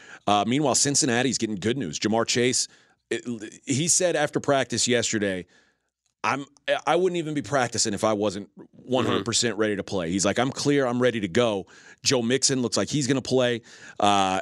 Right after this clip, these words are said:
Speaker 1: and they had both their starting defensive tackles at practice for the first time in a month. Josh Tapua, a full participant, D J Reader's been limited,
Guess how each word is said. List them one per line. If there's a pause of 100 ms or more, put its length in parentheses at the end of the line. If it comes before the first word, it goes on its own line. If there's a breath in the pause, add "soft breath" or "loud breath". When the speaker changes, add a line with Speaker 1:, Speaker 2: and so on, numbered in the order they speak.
Speaker 1:
and
they
had
both
their
starting
defensive
tackles
at
practice
for
the
first
time
in
a
month.
Josh
Tapua,
a
full
participant,
D
J
Reader's
been
limited,